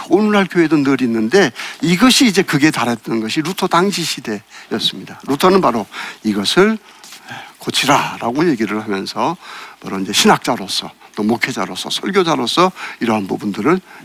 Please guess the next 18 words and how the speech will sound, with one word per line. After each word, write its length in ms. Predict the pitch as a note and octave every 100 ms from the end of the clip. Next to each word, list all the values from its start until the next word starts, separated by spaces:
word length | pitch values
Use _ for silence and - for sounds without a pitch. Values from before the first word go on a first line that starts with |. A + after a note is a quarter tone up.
| -
이제 220 | - F#3 - - -
강하게 480 | - F#2+ G#2 D3 D#3+
얘기하기를 480 | A#2 G2+ G2 F#2 B2
시작을 380 | E3 - G2 A#2
한 100 | D3
겁니다. 380 | A2+ - - - - - _ _ - - _ _ _ - - - - - - - - -
이제 200 | F3+ A3
종교개혁이 760 | F3 G#3+ G#3 G#3+ G3 F3+ F#3+
어떻게 260 | F#3+ G3 F3+
시작되었느냐라고 1000 | D#3+ E3+ C#3+ E3+ D#3 D3+ D3+ C#3+ B2+ C#3
하는 160 | C#3
그 200 | - E3+
이후의 460 | E3 D#3+ D3 F3 D#3
역사를 340 | C3+ - C#3+
제가 200 | C#3 C#3
말씀드리려고 800 | C#3 A#2+ C3 B2 A#2+ A#2+ A2+ G#2
하는데, 200 | G#2 A#2
그것은 440 | C#3 C3 G#2+ D#3+